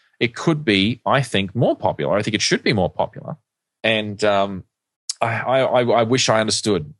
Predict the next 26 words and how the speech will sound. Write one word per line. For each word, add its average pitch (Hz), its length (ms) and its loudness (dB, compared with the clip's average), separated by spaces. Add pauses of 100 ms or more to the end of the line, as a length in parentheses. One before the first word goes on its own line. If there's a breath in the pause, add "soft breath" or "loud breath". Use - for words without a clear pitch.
(160)
honestly, 110 540 0
why 104 360 0
these 98 260 -2
things 95 240 -4
were, 92 280 -2 (260)
you 95 100 -6
know, 85 100 -4 (360 loud breath)
I, 131 60 2
I 151 220 2
want 156 320 2
this, 127 220 0
products - 440 0
like 104 220 0
this - 240 -2
to - 180 -2
be 101 180 -2
more 98 160 -6
successful - 580 -6
because 110 260 -4
I 135 120 0
think 135 260 -4
that 117 100 -2
it's 85 140 -6
a - 40 -10
great 107 320 0
idea. 92 460 -2